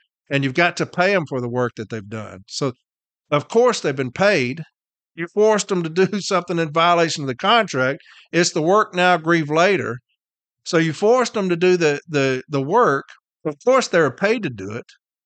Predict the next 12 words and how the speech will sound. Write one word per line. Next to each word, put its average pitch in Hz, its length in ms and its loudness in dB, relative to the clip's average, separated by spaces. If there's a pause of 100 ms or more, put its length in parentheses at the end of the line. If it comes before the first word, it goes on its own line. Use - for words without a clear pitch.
(300)
That's 214 160 2
common 196 360 0
sense. 214 400 -2
But 175 140 -4
what 240 200 4
are 226 40 0
we 208 120 0
gonna 190 180 0
do 175 220 2
for 180 80 -8
the 147 140 -2
violation 175 880 2